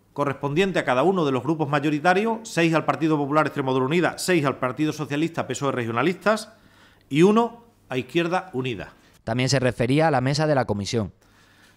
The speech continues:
Speaker 1: Esta comisión va a tener una mesa compuesta por tres miembros, la mesa de la comisión. Un presidente, que será por parte, eh, mm, propuesto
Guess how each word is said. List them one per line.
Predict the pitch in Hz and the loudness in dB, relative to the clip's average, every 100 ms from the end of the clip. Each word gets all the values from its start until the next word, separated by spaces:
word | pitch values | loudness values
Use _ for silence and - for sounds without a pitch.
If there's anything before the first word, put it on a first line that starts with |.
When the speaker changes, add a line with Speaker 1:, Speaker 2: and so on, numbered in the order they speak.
| - | -4
Speaker 1:
Esta | 160 180 | -2 0
comisión | 151 139 185 220 208 | 0 2 4 4 4
va | |
a | 143 | 2
tener | 151 165 | 2 2
una | 160 160 | 2 2
mesa | 196 208 | 0 0
compuesta | 170 151 196 208 | 0 0 0 0
por | 160 135 | 0 -2
tres | - 165 - - - | 2 2 2 -6 -12
miembros, | 131 135 113 101 104 | -6 -6 -4 -6 -4
la | 123 | -4
mesa | 143 147 | -4 -2
de | 139 | -2
la | |
comisión. | 123 113 98 90 78 - | -2 -4 -6 -6 -10 -12
Un | 143 143 | -8 -4
presidente, | 147 120 131 185 180 220 220 - - _ _ _ _ - | -2 0 2 2 2 -2 -2 -8 -20 _ _ _ _ -10
que | 113 | -6
será | 131 165 147 - - _ _ _ _ _ _ _ _ _ | 4 4 4 -2 -20 _ _ _ _ _ _ _ _ _
por | 131 110 | -6 0
parte, | 170 175 175 98 76 - _ _ _ _ _ | 2 2 0 -8 -8 -16 _ _ _ _ _
eh, | 107 | -14
mm, | 110 104 113 113 | -12 -12 -10 -10
propuesto | 107 127 175 196 - 87 | -4 0 2 0 -2 -8